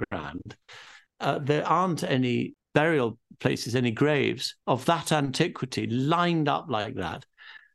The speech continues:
And when one looks into it, you see that there's a lot of juggling went on in the eighteenth century and the nineteenth century, uh, but possibly even earlier.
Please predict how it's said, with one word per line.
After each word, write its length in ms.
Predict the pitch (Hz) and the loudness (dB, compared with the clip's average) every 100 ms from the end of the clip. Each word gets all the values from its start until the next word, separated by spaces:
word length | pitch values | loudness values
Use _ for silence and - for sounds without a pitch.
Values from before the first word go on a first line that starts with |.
| _ | _
And 200 | 196 175 | 0 2
when 260 | 220 208 247 | 2 2 2
one 100 | 220 | 2
looks 240 | 156 - | 0 2
into 280 | 185 185 131 | 0 2 0
it, 100 | 131 | 0
you 120 | 139 | -2
see 200 | 131 156 | 0 0
that 140 | 135 143 - - | 0 -2 -6 -2
there's 200 | 151 160 | 0 0
a 60 | |
lot 220 | 165 208 | 0 0
of 200 | 208 127 | -2 -4
juggling 420 | - 214 190 160 107 | 0 0 2 2 4
went 220 | 98 98 | 2 2
on 100 | 101 | 0
in 80 | 107 | 2
the 80 | |
eighteenth 340 | 117 120 123 117 | 2 0 -2 -2
century 400 | 120 120 123 110 | -2 -2 0 0
and 80 | 107 | 2
the 60 | |
nineteenth 480 | 117 139 147 - 113 | 2 2 0 -2 -4
century, 500 | 110 - - - 131 _ - - - - _ _ - | -4 -4 -4 -4 -4 _ -20 -18 -18 -20 _ _ -4
uh, 540 | - 131 123 127 - - | 0 2 2 2 -2 2
but 200 | 170 - | 0 0
possibly 540 | - 220 - 196 156 | 0 2 2 2 2
even 340 | 131 123 117 113 | 2 2 2 2
earlier. 440 | 123 117 90 87 | 4 2 0 -4